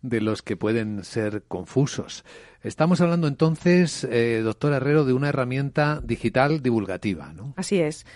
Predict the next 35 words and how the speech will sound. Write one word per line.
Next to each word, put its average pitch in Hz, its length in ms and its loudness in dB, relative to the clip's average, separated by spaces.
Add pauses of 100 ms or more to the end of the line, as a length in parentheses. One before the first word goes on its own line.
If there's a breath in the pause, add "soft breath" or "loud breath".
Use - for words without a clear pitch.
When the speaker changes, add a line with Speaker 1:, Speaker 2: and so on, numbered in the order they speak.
(160 loud breath)
Speaker 2:
Es 190 140 -8
una 196 100 2
página 185 360 -4
web, 247 280 2 (140)
el 160 460 -6
dominio 170 340 -2
es 170 60 -6
Salud 170 260 -4
Sexual 170 460 -2
para 160 200 -2
Todos, 233 520 -2
para 160 180 -4
que 160 80 -4
no 156 80 -4
quedara 160 320 0
ninguna 160 340 -2
duda 165 220 2
de, 156 340 -2
de 160 160 -4
qué 170 120 0
va 160 100 2
el 160 60 -2
Speaker 1:
¿De - 20 -6
qué - 20 -20
Speaker 2:
proyecto. 165 600 -2
Speaker 1:
es? - 220 -16 (440 loud breath)
Speaker 2:
Y 220 120 0
lo 185 140 2
que 185 120 -4
hacemos 214 400 -2
es 233 200 -2
contemplar, 190 880 -2
em, 190 460 -2 (120)
tres 190 480 -4
grandes 175 840 -2